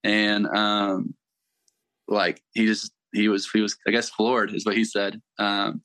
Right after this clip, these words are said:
he said my story was something that he felt like, um, would resonate with a lot of people. Um, and, uh, the conversation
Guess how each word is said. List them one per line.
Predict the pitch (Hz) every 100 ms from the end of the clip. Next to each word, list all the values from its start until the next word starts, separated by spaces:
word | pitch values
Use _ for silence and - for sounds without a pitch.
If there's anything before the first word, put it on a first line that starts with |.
| -
he |
said | 110 113
my | 110
story | 107 - 110 110
was | 104
something | - 104 104
that | 104 104
he | 110
felt | 113 110
like, | 107 104 98 - _ _ _ _ _ -
um, | 104 104 104 101 110 117 123 _ _ _ _ _ _ _ _ _ _ _
would | 117
resonate | 110 110 110 120 113
with | 107
a | 117
lot | 113 117
of |
people. | - 123 143 139 - _ _ 110
Um, | 107 104 101 95 - -
and, | 110 110 107 107 - _ _ _ _ _
uh, | 107 104 104 95 - _ _ _ _ _ _ _ _
the | 120
conversation | - 139 139 - 131 120 - 113 107